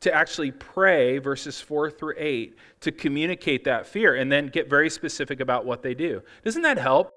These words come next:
Doesn't it help to, like, hear your fear so beautifully,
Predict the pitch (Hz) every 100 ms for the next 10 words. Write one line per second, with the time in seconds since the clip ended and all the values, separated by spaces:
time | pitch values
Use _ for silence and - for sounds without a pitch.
0 | _ _ 190 262 247 175 220 - 202 175
1 | - - - 175 175 180 185 - _ _
2 | _ 143 147 - 151 147 156 170 165 -
3 | 151 135 117 117 - 120 139 160 320 160
4 | 156 156 156